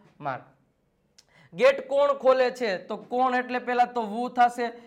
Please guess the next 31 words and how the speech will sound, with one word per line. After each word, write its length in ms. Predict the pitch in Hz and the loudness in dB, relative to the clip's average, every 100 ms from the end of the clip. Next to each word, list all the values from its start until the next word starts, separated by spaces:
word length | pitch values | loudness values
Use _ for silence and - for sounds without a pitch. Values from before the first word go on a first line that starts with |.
| _ 175 | _ -2
હવે 160 | 226 | -2
સીધું 480 | 226 262 190 262 254 | -4 -6 -4 -4 -4
ક્રિયાપદ 540 | 262 269 254 254 247 | -4 4 4 4 -6
શું 180 | - 269 | -6 -10
છે? 80 | 226 | -6
ઓપન. 520 | 240 233 240 240 156 - - - | -4 -4 2 0 0 -12 -20 -12
અને 140 | 175 190 | -2 0
આપણને 360 | 202 247 247 | 0 -2 -4
ખબર 400 | 247 254 254 254 | -4 -4 -2 -4
જ 80 | 247 | -4
છે 180 | 247 185 | -6 -8
કે 280 | - - 165 | -10 -12 -10
who 260 | 160 247 | -6 0
વાળી 260 | 240 247 247 | 4 4 4
વાક્ય 300 | 233 233 240 | 0 0 -6
રચનામાં 360 | 240 247 233 | -6 -6 -6
સાદા 340 | 220 190 220 254 | -2 0 2 0
વર્તમાન 340 | 240 240 240 | 0 -4 -8
કાળમાં 500 | 240 233 240 202 - | -2 -2 -2 -6 -6
ક્રિયાપદની 640 | 185 226 262 254 254 220 247 | -8 -2 -2 -2 -6 -8 -10
પાછળ 440 | 247 240 240 202 - - - - | -2 -4 -2 -8 -8 -20 -20 -6
always 520 | 190 220 214 165 147 | 0 0 0 -4 -2
એસ 420 | 208 254 202 202 196 | -2 -2 -4 -8 -8
કે 160 | 190 | -8
એસ 160 | 175 175 | -8 -8
વાળું 220 | 160 156 | -8 -8
રૂપ 160 | 180 190 | -6 0
આવે. 180 | 165 120 - _ _ - | 0 0 -14 _ _ -4
તો 280 | 196 147 147 | -4 -4 -8
who 400 | 214 262 - 214 | -6 -6 -2 -4
opens 500 | 220 - 277 277 | -4 -2 0 0